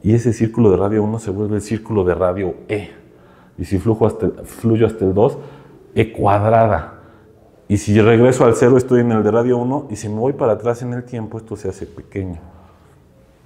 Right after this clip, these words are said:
Ahora, fíjense.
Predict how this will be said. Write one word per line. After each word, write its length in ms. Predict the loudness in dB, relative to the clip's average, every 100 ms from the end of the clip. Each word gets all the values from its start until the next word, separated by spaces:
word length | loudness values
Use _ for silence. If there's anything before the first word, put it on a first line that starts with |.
| _ _ _ _ _ _ -20 _ -20 -20 -20 -20 -20 _ _ _ _ -20 -20 -20 -20 -20 _ _ _ _ -12
Ahora, 240 | -6 -6
fíjense. 500 | 0 0 0 -10 -12